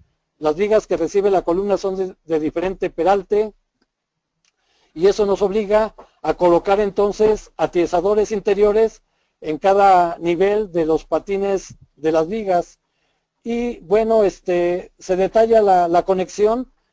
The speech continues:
teniendo en cuenta las recomendaciones de la especificación, cuál es la, el, el diámetro del agujero, cuál es la distancia al borde,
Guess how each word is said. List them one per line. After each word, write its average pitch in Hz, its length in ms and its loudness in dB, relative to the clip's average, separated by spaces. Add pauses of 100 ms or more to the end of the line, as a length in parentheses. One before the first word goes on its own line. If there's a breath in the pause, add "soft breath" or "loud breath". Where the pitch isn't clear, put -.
(140)
teniendo 214 380 0
en 185 140 0
cuenta 214 640 2
las 165 220 2
recomendaciones 170 720 -2
de 180 100 0
la 160 100 2
especificación, 165 960 -4 (400)
cuál 196 180 0
es 226 80 4
la, 180 400 4 (200)
el, 165 180 -6 (140)
el 160 180 -6
diámetro 196 420 0
del 180 160 0
agujero, 202 720 0 (540)
cuál 202 220 2
es 214 100 2
la 202 120 2
distancia 190 600 -2
al 170 120 0
borde, 202 640 0